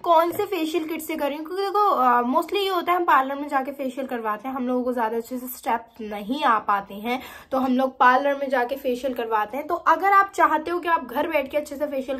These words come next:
कर सको और आपकी स्किन की जितनी भी डेड स्किन है वो बाहर आ जाए, तो उसके लिए आपके लिए ये बेस्ट रहेगा ये मसाजर। चलिए इसका रिव्यू देखते हैं कैसा होने वाला है। ये आपको इसका रिव्यू मैं प्रॉपर देने वाली हूँ।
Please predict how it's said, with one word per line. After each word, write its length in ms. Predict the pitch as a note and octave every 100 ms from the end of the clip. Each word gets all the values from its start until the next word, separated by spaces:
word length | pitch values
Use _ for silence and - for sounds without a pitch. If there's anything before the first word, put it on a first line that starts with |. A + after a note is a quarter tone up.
| - -
कर 180 | F4+
सको 400 | F#4+ D#4+ - D#4 - - -
और 100 | D4+
आपकी 300 | F4+ F4 F4+
स्किन 240 | F4 F4 D#4+
की 60 |
जितनी 220 | D4+ D4+ D4+
भी 120 | A#3
डेड 280 | C#4 D4 -
स्किन 200 | D4+ C4+
है 100 | B3
वो 400 | A#3 A#3 A3+ - - -
बाहर 280 | B3 C4+ C4
आ 100 | A3
जाए, 200 | A#3 F4
तो 260 | - D#4
उसके 480 | D#4 D4+ D#4 D4+ F#4
लिए 140 | F4+
आपके 340 | E4+ D#4+ D#4 D4+
लिए 180 | D4 D4
ये 120 | C#4+
बेस्ट 640 | A#3 C#4+ D#4 - _ -
रहेगा 300 | A#3 A#3 B3
ये 140 | B3 C4
मसाजर। 540 | B3+ B3 G3 F3 B3 - - -
चलिए 240 | F4+ F#4+ G4+
इसका 180 | G#4+
रिव्यू 300 | G#4+ C#4+ D#4+
देखते 340 | E4+ D#4+ D#4 D#4+
हैं 160 | E4+
कैसा 280 | D4+ C4 C#4+
होने 220 | D4 C#4
वाला 220 | C4+ B3 B3+
है। 60 |
ये 60 | C#4+
आपको 300 | C#4+ C#4 D4
इसका 260 | C#4 -
रिव्यू 280 | C4+ A3 B3+
मैं 160 | C#4 C4
प्रॉपर 320 | G#3+ - B3+
देने 200 | A3+ A3+
वाली 260 | A3 G#3+ B3+
हूँ। 200 | F#4